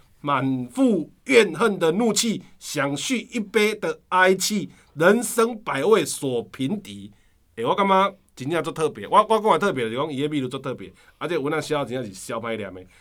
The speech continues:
嘿，啊，我还伊这搭配哦，这个啤酒吼，我还有做个啤酒杯来，啤酒杯听，嘿，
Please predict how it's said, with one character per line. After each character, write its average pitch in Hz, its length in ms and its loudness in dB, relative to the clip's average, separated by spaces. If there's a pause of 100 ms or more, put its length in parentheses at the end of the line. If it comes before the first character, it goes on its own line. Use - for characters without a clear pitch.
(140)
嘿， 110 80 -16
啊， 202 180 2
我 233 80 6
还 143 140 4
伊 139 80 0
这 180 160 0 (180)
搭 160 220 6
配 147 280 -2
哦， 107 220 -4
这 160 80 0
个 156 120 4
啤 120 220 -12
酒 123 180 -12
吼， 92 220 -12 (240)
我 147 140 -4
还 175 100 -4
有 135 80 0
做 147 200 -4
个 143 80 -2
啤 131 200 -8
酒 123 160 -10
杯 110 140 -6
来， 110 80 -4
啤 143 100 -4
酒 139 80 -2
杯 123 120 -4
听， 117 120 -4 (320)
嘿， 92 160 -12